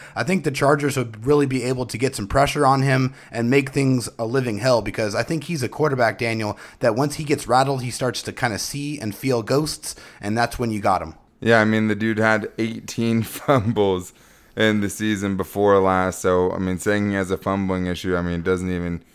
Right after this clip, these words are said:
Speaker 2: give it its due credit. But that defense is something that could slow the Chargers down a little bit. You do get Kenny Golladay. You have Daniel Jones, who can run a little bit hot and cold. I think that game will be about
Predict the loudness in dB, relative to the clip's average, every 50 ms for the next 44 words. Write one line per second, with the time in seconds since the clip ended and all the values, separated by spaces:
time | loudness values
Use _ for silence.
0 | _ _ _ _ 0 2 4 4 6 4 4 2 0 -4 -8 -4 -2 -2 -2 -2
1 | 0 2 2 4 2 0 -2 -2 -2 -2 -2 -2 -4 -10 _ _ _ _ _ 4
2 | 4 4 4 2 -2 -2 0 0 0 0 0 0 0 -2 0 0 2 2 2 2
3 | 0 -2 -2 -2 -4 0 0 0 0 0 -2 -2 2 2 2 4 2 0 -2 -2
4 | -2 0 0 -2 -2 -4 -6 -6 -4 -4 -2 -2 0 0 0 2 2 2 2 2
5 | 2 0 0 0 -4 -4 -2 -2 -2 0 0 0 0 0 -2 -4 -2 -2 -2 0
6 | 2 4 6 6 6 6 6 6 4 4 4 2 0 -6 _ _ _ _ _ -4
7 | 0 2 2 2 2 0 0 0 0 0 0 0 0 0 0 0 0 0 0 -2
8 | -4 -6 -6 -4 -4 -2 0 0 0 0 0 0 2 0 2 2 2 2 4 4
9 | 4 4 2 0 0 -2 0 2 0 0 0 -2 -6 -6 -8 -10 _ _ _ _
10 | _ _ _ 2 4 4 4 4 2 0 0 2 2 2 0 0 0 2 2 2
11 | 4 4 4 4 2 0